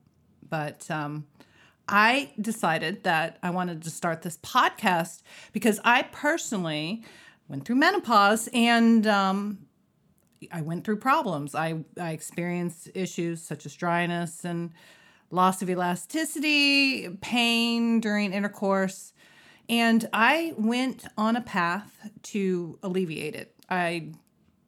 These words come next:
didn't like experiencing it. I wanted to get back to where I used to be before everything set in. And, um, so I did that. I spent two years going to doctors,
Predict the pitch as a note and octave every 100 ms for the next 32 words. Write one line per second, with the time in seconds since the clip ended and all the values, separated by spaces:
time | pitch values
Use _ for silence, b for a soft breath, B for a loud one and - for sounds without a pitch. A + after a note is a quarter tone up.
0 | _ - A#3+ B3+ A#3+ A3+ - - G3+ F#3+
1 | F#3+ G3 F#3 F3+ - _ - E3 E3 F#3
2 | B3 B3 - G#3+ F#3 F#3 - F#3 F#3 F3+
3 | F3 F3+ F#3 - G#3+ A3+ A3+ A3+ - -
4 | F3+ F3+ F3+ F#3 b b b b F3 F#3+
5 | F#3 F3+ F#3 F#3+ A3+ A3+ A3+ - _ _
6 | _ _ _ - G3 F#3 F#3 F#3 F#3 F#3
7 | F3 E3+ E3+ F#3 - - A3 A3+ D#4+ G4+
8 | A#3+ E3+ F#3 - G#3+ F#3 B3 A3+ A3 G#3+
9 | F3+ F#3 - - B B B B B B
10 | B - G#3+ G3+ F#3 G3 G3 G3+ G3+ G3+
11 | G#3 -